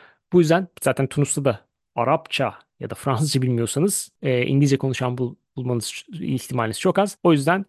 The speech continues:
hemen bu interneti bir şekilde elde edip daha sonrasında da daha gönül rahatlığıyla etrafı gezmenizi tavsiye ederim. O bahsettiğim eski Tunus bölgesi de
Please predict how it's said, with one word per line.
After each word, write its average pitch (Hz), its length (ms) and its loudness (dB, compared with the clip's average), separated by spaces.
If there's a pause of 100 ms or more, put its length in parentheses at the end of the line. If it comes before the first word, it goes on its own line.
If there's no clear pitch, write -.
(100)
hemen 165 320 4
bu 170 120 -2
interneti 147 580 0 (320)
bir 147 80 -10
şekilde 131 340 -6
elde 135 200 0
edip 160 220 0 (440)
daha 143 140 4
sonrasında 131 400 -4
da 180 160 2 (480)
daha 160 420 2
gönül 139 320 2
rahatlığıyla 131 500 -2 (280)
etrafı 131 400 -2
gezmenizi 131 760 0 (260)
tavsiye 127 300 -2
ederim. 175 240 -2 (160)
O 214 180 8
bahsettiğim 208 640 2 (360)
eski 240 680 0 (280)
Tunus 175 360 0
bölgesi 170 420 4
de 208 240 2